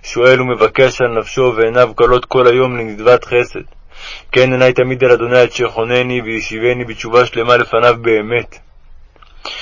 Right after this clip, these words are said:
פרסתי ידי כל היום, נפשי כארץ עייפה, לך סלע, ואם אמנם גם דברי אלה מעורבבים בפניות הרבה, מה אעשה, אדוני, להיכן אברח? מר דעלמא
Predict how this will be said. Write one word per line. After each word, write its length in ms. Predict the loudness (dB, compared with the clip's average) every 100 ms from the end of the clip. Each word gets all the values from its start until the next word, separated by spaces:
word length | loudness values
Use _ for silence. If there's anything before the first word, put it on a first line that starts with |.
| -16
פרסתי 400 | 0 4 4 4
ידי 220 | 4 6 6
כל 180 | 4 6
היום, 200 | 4 2
נפשי 240 | -6 -10 0
כארץ 360 | 4 4 4
עייפה, 420 | 0 0 2 4
לך 220 | 4 4 2
סלע, 480 | 2 0 -2 2 4 2
ואם 220 | 0 -4
אמנם 420 | -6 0 2 2 2
גם 240 | 2 2
דברי 480 | -4 4 6 6 4
אלה 100 | 0
מעורבבים 580 | 0 0 2 0 -2 -8
בפניות 540 | -10 -10 -2 -2 2
הרבה, 300 | 2 4 0 -2 -6 -20 -20 -4
מה 280 | 4 8
אעשה, 380 | 8 4 4 6
אדוני, 420 | 6 2 -6 -6
להיכן 460 | 0 0 2 0 0
אברח? 540 | 0 4 4 4 -8 -20 -20 -20 -20 _ _ -20 -20 -20 -20 -18
מר 260 | 2 6 8
דעלמא 380 | 8 6 6